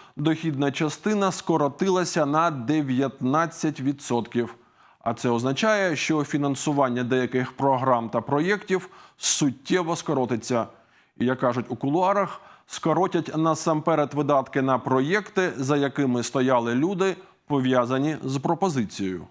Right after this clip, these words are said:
Саме тому на останній сесії депутати, котрі орієнтовані на Бориса Філатова, під час розгляду бюджетних питань або утримувалися, або взагалі голосували проти.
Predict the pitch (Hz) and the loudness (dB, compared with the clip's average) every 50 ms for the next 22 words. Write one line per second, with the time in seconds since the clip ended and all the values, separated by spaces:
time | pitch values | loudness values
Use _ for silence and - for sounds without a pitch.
0 | _ _ _ _ _ _ _ _ _ _ _ _ _ _ _ _ _ _ - - | _ _ _ _ _ _ _ _ _ _ _ _ _ _ _ _ _ _ -2 0
1 | 151 151 - - 220 208 208 208 208 220 214 208 185 165 160 156 143 156 156 147 | 0 2 2 2 2 2 2 2 2 2 2 2 2 4 4 2 2 2 -2 -2
2 | - - 160 147 143 151 151 151 - 196 185 175 - 170 147 131 127 156 143 - | 0 2 2 2 2 0 -2 -2 0 0 0 0 0 0 0 0 0 -2 0 0
3 | 165 160 - 214 196 190 - 165 143 131 - 170 165 156 156 156 151 147 - 156 | -2 0 2 2 2 2 2 0 -2 -2 0 0 0 0 2 0 -2 0 0 0
4 | 156 151 151 156 160 156 160 160 156 143 127 127 123 123 127 123 135 135 127 123 | 0 2 2 0 0 -2 0 2 2 2 2 2 0 2 0 2 2 2 2 2
5 | 120 117 139 139 131 131 117 - 135 123 - 190 196 214 208 202 - 165 156 135 | 2 2 2 2 4 2 0 0 -2 -2 0 2 2 2 2 2 2 2 2 0
6 | - - - - - - _ _ - 165 165 156 - - - 190 165 - - 170 | 0 -4 -10 -20 -20 -20 _ _ -4 -2 -2 -2 -2 -2 2 2 2 2 2 2
7 | 160 160 165 147 131 139 139 127 135 131 120 135 139 123 123 147 143 - 139 135 | 2 2 2 2 2 2 2 2 2 0 2 0 0 0 2 0 0 0 0 -4
8 | 127 - - 170 - - 196 214 220 202 180 - - - - - - _ - - | -4 -2 -4 -4 0 2 0 0 0 -2 -6 -10 -16 -20 -20 -20 -20 _ 0 0
9 | 156 156 139 131 170 180 156 143 - - 165 147 127 - 139 127 139 135 135 147 | 0 0 2 2 2 2 2 2 -2 -2 -4 -4 -2 0 0 0 2 2 2 2
10 | 147 156 160 165 180 180 180 208 208 214 202 - - - _ _ _ - 127 120 | 2 2 2 2 0 -2 0 0 0 0 0 -4 -14 -20 _ _ _ -2 -2 -2
11 | 117 131 151 156 139 139 147 170 165 180 196 208 214 202 135 92 - - - 104 | 0 2 0 2 2 2 2 2 2 2 2 0 0 0 -2 -2 -4 -4 -2 -2
12 | 110 117 113 - - 123 120 123 127 139 160 160 - 214 151 120 - 107 95 | 0 0 -2 -2 -2 0 2 2 2 0 0 0 0 0 0 -2 -2 -6 -6